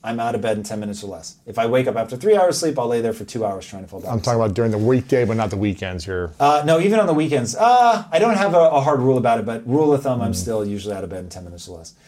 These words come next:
Speaker 1: So I'm out of bed in ten minutes or less. And most everything I'm gonna say, just assume I mean Monday through Friday.
Speaker 2: Yeah.
Speaker 1: I'm out of bed in ten minutes or less. Um, I,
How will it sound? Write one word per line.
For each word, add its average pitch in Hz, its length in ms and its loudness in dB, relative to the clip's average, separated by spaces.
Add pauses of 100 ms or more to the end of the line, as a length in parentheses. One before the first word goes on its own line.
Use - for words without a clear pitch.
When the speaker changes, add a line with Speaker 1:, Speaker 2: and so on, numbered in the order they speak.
(140)
Speaker 1:
So 120 180 0
I'm 117 100 2
out 160 140 4
of 156 60 2
bed 143 200 2
in 131 60 -2
ten 123 160 -4
minutes 139 240 -2
or 135 80 -2
less. 101 300 -6
And 165 200 0
most 208 280 4
everything 170 280 -2
I'm 143 80 0
gonna 139 120 0
say, 120 480 2
just 139 320 -2
assume 165 360 0
I 147 100 2
mean 127 180 -2
Monday 107 260 -2
through 101 140 -8
Friday. 95 340 -12
Speaker 2:
Yeah. 95 220 -6 (480)
Speaker 1:
I'm 123 160 -2
out 147 140 4
of 147 60 2
bed 160 160 6
in 156 60 -4
ten 151 160 -4
minutes 156 260 -6
or - 60 -8
less. 127 440 -2 (500)
Um, 117 600 0 (1400)
I, 123 800 0